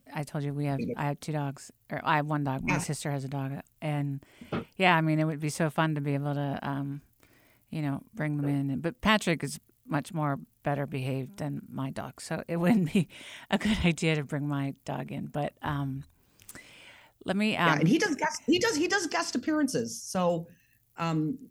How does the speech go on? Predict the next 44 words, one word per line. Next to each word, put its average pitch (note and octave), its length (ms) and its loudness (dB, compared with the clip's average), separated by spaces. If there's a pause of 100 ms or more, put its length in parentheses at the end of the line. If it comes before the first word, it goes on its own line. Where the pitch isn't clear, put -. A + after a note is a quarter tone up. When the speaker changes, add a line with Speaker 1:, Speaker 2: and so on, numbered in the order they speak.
(160)
Speaker 2:
if F3 80 -4
Speaker 1:
We F#3+ 60 4
Speaker 2:
you E3+ 60 0
Speaker 1:
could F#3+ 100 4
Speaker 2:
follow F#3+ 40 4
Speaker 1:
bring G3+ 160 8
him G3 60 6
Speaker 2:
his F#3+ 40 4
Speaker 1:
down, F#3+ 360 6
Speaker 2:
Instagram, E3 80 0
Speaker 1:
yeah. G#3 280 6
Speaker 2:
which D3 80 0 (100)
is - 80 -12 (880)
Patrick G#3 720 -2 (800)
Saint, F3 560 0
spelled D#3 440 0
out, C3+ 340 0 (240)
Pats. - 720 -4 (180)
That's E3 140 -6
his D3+ 120 0
Instagram C#3+ 420 -2
account. B2 280 -4 (520)
Um, C#3+ 500 2 (260)
even G3+ 240 0
yesterday, F3+ 480 0
I C#3 60 0
was D3+ 180 0
in D3+ 60 -2 (360)
a, B2 60 -6
I C#3 60 -2
was D3 200 -4
in - 220 -8
a C#3 60 -4
seminar C#3 720 -2 (480)
with C#3 280 -4
my C3 120 -2
daughter. C#3 340 -2
She's B2 220 -10
a - 20 -8
part C#3+ 200 -6
of C3+ 80 -6
the C3 60 -8
Saint - 400 -4
Jude's, C3+ 460 -4